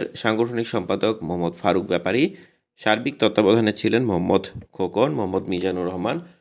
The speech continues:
মোহাম্মদ শফিক মিজি, মোহাম্মদ জসিমউদ্দিন, মোহাম্মদ রেহান উদ্দিন, মোহাম্মদ আনোয়ার হোসেন, মোহাম্মদ দৌলত হোসেন, মোহাম্মদ মান্নান প্রধান,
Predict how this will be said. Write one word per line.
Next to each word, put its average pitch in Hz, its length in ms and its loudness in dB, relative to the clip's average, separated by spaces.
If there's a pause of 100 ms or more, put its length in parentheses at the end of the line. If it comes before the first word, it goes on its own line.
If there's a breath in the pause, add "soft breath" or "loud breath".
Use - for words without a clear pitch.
(260 loud breath)
মোহাম্মদ 117 400 -10 (120)
শফিক 127 400 -4
মিজি, 92 320 -2
মোহাম্মদ 98 380 0
জসিমউদ্দিন, 98 580 -2 (480 loud breath)
মোহাম্মদ 113 380 -6
রেহান 107 320 -2
উদ্দিন, 113 320 0
মোহাম্মদ 95 360 -2
আনোয়ার 87 340 2
হোসেন, 135 300 -2 (440 loud breath)
মোহাম্মদ 117 340 -2
দৌলত 110 340 4
হোসেন, 135 280 -2
মোহাম্মদ 101 340 -2
মান্নান 95 340 0
প্রধান, 104 380 0